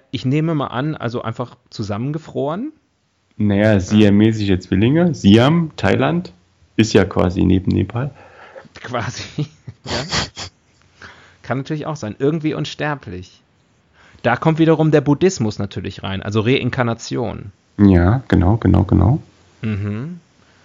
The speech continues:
Speaker 1: Also eindeutig, also wir befinden uns im asiatischen Raum, das ist klar. Ähm, dann schauen wir mal, letzte Strophe oder wahrscheinlich eher hier, also nee, eher Bridge, haben wir ja eben angesprochen. Dritte Strophe gibt's nicht, wir wollen ja auch niemanden überfordern.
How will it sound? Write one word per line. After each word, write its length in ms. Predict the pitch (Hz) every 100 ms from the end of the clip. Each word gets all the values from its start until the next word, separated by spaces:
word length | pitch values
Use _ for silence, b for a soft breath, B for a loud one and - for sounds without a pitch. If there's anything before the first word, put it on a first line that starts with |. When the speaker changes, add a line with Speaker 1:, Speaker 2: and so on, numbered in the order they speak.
| b -
Speaker 1:
Also 220 | 117 113
eindeutig, 400 | - 143 156 -
also 200 | 123 123
wir 120 | 127
befinden 320 | 120 - 170
uns 120 | 139 131
im 100 | -
asiatischen 600 | 120 113 98 95 90 92
Raum, 240 | 87 87 -
das 160 | 107 101
ist 140 | 95
klar. 340 | - 90 82 - _ b b b _ -
Ähm, 360 | 110 113 113
dann 160 | 131 147
schauen 220 | 160 160
wir 80 | 117
mal, 160 | 104 104
letzte 240 | 135 143
Strophe 600 | - - 113 - 90 82 -
oder 320 | 113 107 98
wahrscheinlich 420 | 101 107 110 110
eher 220 | - 104
hier, 280 | 107 107 104
also 160 | 113 107
nee, 220 | 113 113
eher 300 | - 113 107 110
Bridge, 460 | 120 113 - - -
haben 120 | 110
wir 80 | 104
ja 80 | 95
eben 160 | 101
angesprochen. 480 | - 98 - 104 98
Dritte 220 | 104 107 110
Strophe 280 | 110 101 95
gibt's 240 | 104 -
nicht, 180 | 98 -
wir 100 | 95
wollen 200 | 101 104
ja 80 | 98
auch 80 | 107
niemanden 300 | 104 98 95
überfordern. 520 | 98 - 92 90